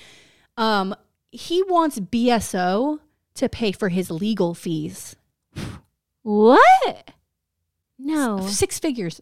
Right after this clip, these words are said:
Speaker 1: legal
Speaker 2: <gasps>
Speaker 1: fees.
Speaker 2: No.
Speaker 1: He wants B S O
Speaker 2: No.
Speaker 1: to pick up the bill.
Speaker 2: What, 'cause he was a cop at the time?
Speaker 1: Yeah. To, 'cause he
Speaker 2: Is
Speaker 1: was, that
Speaker 2: this
Speaker 1: was, he was, he was on the, he was on the job.
Speaker 2: Is it
Speaker 1: And he was
Speaker 2: but,
Speaker 1: being
Speaker 2: but
Speaker 1: sued
Speaker 2: he
Speaker 1: for
Speaker 2: didn't
Speaker 1: something that happened on the job.
Speaker 2: But he didn't do his job. Is that, is this part of, like, a union deal?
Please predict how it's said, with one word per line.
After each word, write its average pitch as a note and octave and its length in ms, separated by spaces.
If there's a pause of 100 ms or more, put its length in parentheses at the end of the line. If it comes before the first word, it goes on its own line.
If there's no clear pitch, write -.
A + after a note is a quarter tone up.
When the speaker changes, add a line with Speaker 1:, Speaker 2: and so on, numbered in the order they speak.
(100)
Speaker 1:
legal A#4 220
Speaker 2:
<gasps> - 0
Speaker 1:
fees. G#4 1000
Speaker 2:
No. E4 140 (320)
Speaker 1:
He G#3+ 140
wants G#3 220
B C#4 180
S - 260
O A3 320
Speaker 2:
No. C#4 640
Speaker 1:
to G3 60
pick - 260
up - 260
the - 60 (120)
bill. F#3+ 380
Speaker 2:
What, B3 220
'cause A#3 160
he A#3+ 80
was A3+ 160
a G#3 40
cop G3+ 320
at A3 60
the A3 80
time? A3 420 (180)
Speaker 1:
Yeah. - 100 (680)
To, B3+ 120
'cause G#3+ 200
he - 80
Speaker 2:
Is G#3+ 60
Speaker 1:
was, B3 60
that C#4+ 120
Speaker 2:
this A3 60
Speaker 1:
was, B3 120
he C#4 80
was, A#3+ 120
he B3+ 120
was B3 80
on B3+ 140
the, C#4 80
he C#4 120
was C4+ 100
on D4+ 100
the C#4+ 60
job. D#4 360 (420)
Speaker 2:
Is C4+ 160
it - 180
Speaker 1:
And B3 100
he C#4+ 40
was C4 80
Speaker 2:
but, C#4 80
Speaker 1:
being C#4 60
Speaker 2:
but D4 120
Speaker 1:
sued F4+ 40
Speaker 2:
he - 80
Speaker 1:
for D#4+ 40
Speaker 2:
didn't D#4 160
Speaker 1:
something F4 200
that E4 60
happened D#4 220
on C#4+ 80
the C4+ 60
job. D#4+ 360
Speaker 2:
But C4+ 80
he B3+ 160
didn't C#4 200
do F4 140
his D4+ 120
job. G#3 240
Is B3 120
that, B3+ 160
is A#3+ 160
this C#4 120
part C#4+ 220
of, C4 60
like, C4 160
a A#3 60
union A3+ 440
deal? F4+ 420